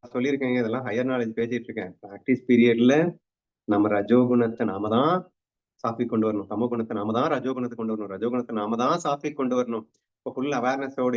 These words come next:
இருந்து அந்த சாத்விக் மாறணும் அப்படின்னு நான் சொல்லியிருக்கேன். இது வந்து குணாதீத ஸ்திதியை கோடி-, சுட்டி காட்டுகின்றது. சரியா? அப்ப சாத்விக்கை விட்டு நான் வந்து தாண்டி குணாதீத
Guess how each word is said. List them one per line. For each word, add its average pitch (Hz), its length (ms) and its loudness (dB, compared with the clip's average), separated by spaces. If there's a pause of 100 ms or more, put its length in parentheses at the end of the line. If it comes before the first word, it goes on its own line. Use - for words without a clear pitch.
(100)
இருந்து 131 340 0 (520)
அந்த 131 60 -6 (120)
சாத்விக் 139 460 -4
மாறணும் 123 340 -4 (140)
அப்படின்னு 120 260 -4
நான் 123 120 -4
சொல்லியிருக்கேன். 110 380 -4 (360)
இது 139 300 0
வந்து 214 140 0 (100)
குணாதீத 226 560 -2
ஸ்திதியை 202 400 -2
கோடி-, 165 280 -4 (120)
சுட்டி 165 220 -4
காட்டுகின்றது. 127 580 0 (200)
சரியா? 135 220 2 (520)
அப்ப 190 280 -6
சாத்விக்கை 214 520 -2
விட்டு 196 180 -2 (120)
நான் 175 220 0
வந்து 165 220 0 (340)
தாண்டி 175 380 -2
குணாதீத 196 640 -2